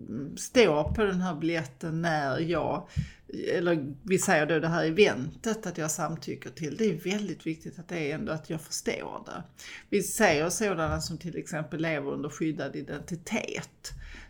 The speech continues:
Det är ju, alltså, de här reglerna är ju till för att skydda oss, alltså enskilda personer.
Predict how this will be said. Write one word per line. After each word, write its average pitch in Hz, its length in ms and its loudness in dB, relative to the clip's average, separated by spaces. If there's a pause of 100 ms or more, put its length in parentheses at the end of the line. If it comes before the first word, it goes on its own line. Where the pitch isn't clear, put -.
(100)
Det 202 80 10
är 196 160 10
ju, 208 160 6 (220)
alltså, 220 200 0
de 233 320 4
här 277 360 4
reglerna 262 460 0
är 214 40 -2
ju 233 100 0
till 185 380 0
för - 140 -10
att 185 120 -6
skydda - 560 0
oss, - 460 -2 (160)
alltså 185 240 4 (100)
enskilda 202 920 6
personer. 208 760 0